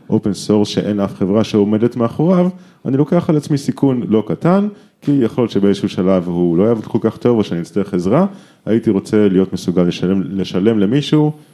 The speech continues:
אה, שמכיר אותו מספיק טוב, כדי שיבוא ו-, ויחלץ אותי מהצרה.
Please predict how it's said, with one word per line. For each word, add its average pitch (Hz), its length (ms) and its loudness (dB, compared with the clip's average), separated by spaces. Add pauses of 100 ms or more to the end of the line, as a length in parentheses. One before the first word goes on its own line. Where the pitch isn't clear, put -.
(180)
אה, 82 80 -6
שמכיר 82 380 -2
אותו 92 160 0
מספיק 87 320 -6
טוב, 185 260 0
כדי 92 180 -2
שיבוא 87 380 0
ו-, 82 220 0 (100)
ויחלץ 87 460 -2
אותי 85 160 -8
מהצרה. 82 440 -2